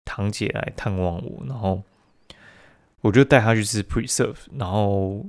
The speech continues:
这次吃我觉得也还不错啊，但就不要点她的意大利面，我觉得她的沙拉跟优格都是很优秀的，哎，可以推荐给大家。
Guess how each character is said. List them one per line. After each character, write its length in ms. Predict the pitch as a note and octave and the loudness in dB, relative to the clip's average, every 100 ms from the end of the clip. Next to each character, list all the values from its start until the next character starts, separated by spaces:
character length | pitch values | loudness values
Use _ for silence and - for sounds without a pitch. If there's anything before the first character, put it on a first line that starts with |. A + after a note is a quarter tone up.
| G3 | 2
这 160 | - G#3+ | 6 6
次 200 | A#3 G#3 | 4 2
吃 320 | - - G#3+ | 2 4 8
我 240 | E3+ G#2 | 8 8
觉 160 | G2 A#2+ | 6 6
得 80 | C#3 | 6
也 100 | G2 | 4
还 160 | F2 | 0
不 180 | F2+ F#2+ | -2 -2
错 360 | - C3+ - F#2+ | 0 0 0 -4
啊， 100 | F#2 _ - - - - | -10 _ -20 -20 -20 -4
但 160 | - F#3 | 2 4
就 100 | F#3+ | 6
不 100 | D3 | 8
要 80 | C3+ | 6
点 160 | B2+ | 6
她 140 | F#2+ G#2 | 2 2
的 80 | G#2 | 0
意 100 | G2+ | 2
大 160 | G2+ | 0
利 100 | F#2 | 0
面， 180 | F2+ F#2 | -4 -4
我 100 | F#2+ | -4
觉 120 | D3+ | -4
得 60 | D#3 | -2
她 100 | F3 | -4
的 60 | |
沙 300 | D3 - B2 | -2 0 0
拉 340 | C3 B2+ B2+ C3 | 2 2 2 0
跟 260 | - B2 | -2 -2
优 200 | B2 A#2+ | 0 0
格 280 | A#2 G#2 F2+ | 0 -2 -4
都 220 | - G2+ | -2 -4
是 260 | G2+ A2 G2 | -4 -6 -6
很 180 | F2 E2 | -8 -8
优 180 | E2+ F2 | -6 -6
秀 260 | - - | -8 -10
的， 100 | - F2+ - _ - - _ _ _ _ _ | -12 -16 -20 _ -20 -20 _ _ _ _ _
哎， 220 | - - - | -8 -8 -6
可 60 | B2 | -4
以 60 | |
推 160 | G#2+ G#2+ | -2 -2
荐 120 | G2+ | -4
给 120 | - - | -10 -14
大 140 | - | -14
家。 220 | - - | -14 -16